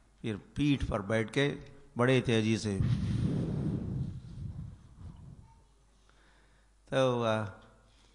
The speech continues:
जहाँ वो लैंडिंग हुआ उस हंस का, उस स्थान पर हम कुछ दिन पहले थे मध्य द्वीप में। तो उस, उस स्थान को हंस वाहन कहते हैं। तो वहाँ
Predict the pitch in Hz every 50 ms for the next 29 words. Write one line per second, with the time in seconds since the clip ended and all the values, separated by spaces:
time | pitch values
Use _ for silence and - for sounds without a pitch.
0 | _ _ - 113 120 123 127 139 139 135 135 131 127 120 110 110 113 - 113 110
1 | 110 110 117 120 123 131 127 151 156 156 147 120 117 123 120 117 110 104 107 113
2 | 123 135 143 - - - - - - 127 117 101 - - - 127 127 123 120 110
3 | - - - 95 101 113 127 160 175 - - - - _ _ _ _ _ _ _
4 | _ _ _ _ _ _ _ - - - _ _ _ _ _ _ _ _ _ _
5 | _ _ _ _ _ _ _ _ _ _ _ _ _ _ - - 156 139 - 151
6 | 151 156 156 160 151 151 143 147 147 143 - 160 156 139 131 147 151 147 135 -
7 | 127 107 123 120 123 120 110 - - 117 104 98 101 - 104 110 113 104 98 117
8 | 110 101 101 104 110 120 117 117 - 110 107 110 127 143 - - - - - _
9 | - _ _ _ _ _ _ - _ _ _ _ _ _ _ _ _ _ _ _
10 | _ _ _ _ _ _ _ _ _ _ _ _ _ - - 139 135 135 131 -
11 | - - - 135 - - 135 - - - 139 135 139 135 135 139 - - 120 143
12 | 143 151 160 151 - 147 135 127 120 117 107 113 120 113 113 107 - 104 98 104
13 | - - - 101 92 90 92 92 - - - - - - 110 107 107 104 101 104
14 | 101 101 101 104 104 101 -